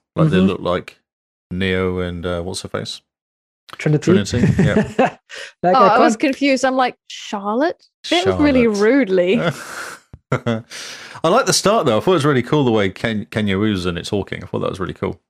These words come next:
Speaker 2: Yeah, and how he
Speaker 1: Yeah, it was very well done.
Speaker 2: de-ages and ages. And
Speaker 1: Yeah, yeah, yeah. I thought
Speaker 3: Hang
Speaker 1: it was,
Speaker 3: on, sorry, what game are we talking about?
Speaker 2: Oh, this
Speaker 1: uh,
Speaker 2: is the
Speaker 1: Matrix
Speaker 2: Matrix demo.
Speaker 1: demo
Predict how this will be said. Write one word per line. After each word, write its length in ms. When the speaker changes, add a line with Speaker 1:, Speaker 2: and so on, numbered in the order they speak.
Speaker 2:
Yeah, 400
and 100
how 140
he 140
Speaker 1:
Yeah, 60
it 60
was 80
very 140
well 100
done. 20
Speaker 2:
de-ages 180
and 160
ages. 500
And 140
Speaker 1:
Yeah, 80
yeah, 220
yeah. 300
I 40
thought 120
Speaker 3:
Hang 120
Speaker 1:
it 60
was, 80
Speaker 3:
on, 80
sorry, 260
what 180
game 160
are 40
we 100
talking 260
about? 200
Speaker 2:
Oh, 80
this 240
Speaker 1:
uh, 40
Speaker 2:
is 140
the 160
Speaker 1:
Matrix 140
Speaker 2:
Matrix 220
demo. 320
Speaker 1:
demo 120